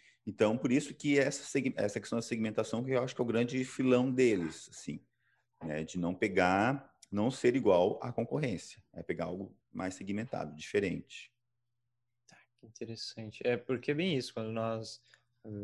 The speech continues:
Speaker 2: largamos a, a nossa visão ali meio que enviesada e vamos analisar como estratégia, realmente foi uma estratégia muito boa, né? Foi,
Speaker 1: É.
Speaker 2: foi um acerto para o editorial deles.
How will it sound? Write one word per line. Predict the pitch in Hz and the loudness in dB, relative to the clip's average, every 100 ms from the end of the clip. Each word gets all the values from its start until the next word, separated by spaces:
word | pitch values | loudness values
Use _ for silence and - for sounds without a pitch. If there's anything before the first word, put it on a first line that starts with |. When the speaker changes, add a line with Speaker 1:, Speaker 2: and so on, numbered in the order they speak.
| 101 104 | -8 -4
Speaker 2:
largamos | 110 110 113 127 143 131 120 | 0 2 2 2 2 0 2
a, | 117 113 107 107 101 101 98 - _ _ _ _ _ - | 4 4 0 0 -2 -4 -10 -16 _ _ _ _ _ -6
a | 110 | 0
nossa | 110 - | 0 0
visão | 110 117 107 117 117 | 0 0 4 2 4
ali | 113 113 113 | 0 0 -2
meio | 110 110 | -2 -4
que | - 113 107 104 101 98 101 _ _ | -4 -2 -2 -2 -4 -8 -12 _ _
enviesada | 123 113 131 123 123 123 123 | -4 4 6 6 6 6 6
e | 117 | 4
vamos | 135 143 | 0 2
analisar | 131 123 120 107 127 | 2 2 2 2 0
como | 127 135 | 0 -2
estratégia, | 131 - 120 - 131 170 202 | -4 0 2 6 6 6 2
realmente | 196 254 254 | 0 0 -2
foi | - 170 | -2 -2
uma | |
estratégia | 175 170 170 170 | 0 2 2 2
muito | 196 285 | 0 2
boa, | 175 190 156 | 4 4 2
né? | 113 123 | -2 -6
Foi, | - 123 135 - - - | -4 -4 -4 -12 -16 -10
Speaker 1:
É. | 82 80 78 - - - - | -8 -6 -8 -12 -12 -12 -12
Speaker 2:
foi | - 127 | -4 0
um | 143 | 0
acerto | - 156 156 - | 2 2 2 0
para | - 143 170 | 4 6 6
o | |
editorial | 175 - - 175 190 | 2 0 -4 2 2
deles. | 180 160 147 - | 2 -2 -4 -10